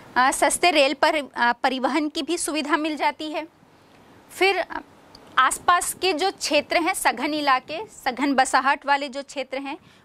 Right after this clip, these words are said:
वहाँ से इसे सस्ते श्रमिक मिल जाते हैं। इसके बाद,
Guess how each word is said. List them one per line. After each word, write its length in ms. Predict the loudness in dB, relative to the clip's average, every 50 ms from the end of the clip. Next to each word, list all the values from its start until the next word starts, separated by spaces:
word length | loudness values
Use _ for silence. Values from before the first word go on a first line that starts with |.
| _ _ -2
वहाँ 320 | 0 0 2 2 0 0
से 160 | 0 -2 -6
इसे 320 | -8 -8 -6 -6 -6 -6 -8 _ -18 -20 -12 -8
सस्ते 440 | -2 2 2 2 2 0 0 0 0
श्रमिक 360 | 0 0 -2 0 0 -2 -2 -2
मिल 180 | -2 -2 0 2
जाते 280 | 0 0 0 -2 -4
हैं। 220 | -6 -6 -6 -8 -10 -14 _ _ _ _ _ _ _ _ _ _ _ _ _ _ _ -20 -20 -20 -20 -20 -20 -20 -20 -20 -20 -20 -20 -20 -20 -18 -6 0 0
इसके 240 | 0 2 2 2
बाद, 320 | 4 4 4 4 2 0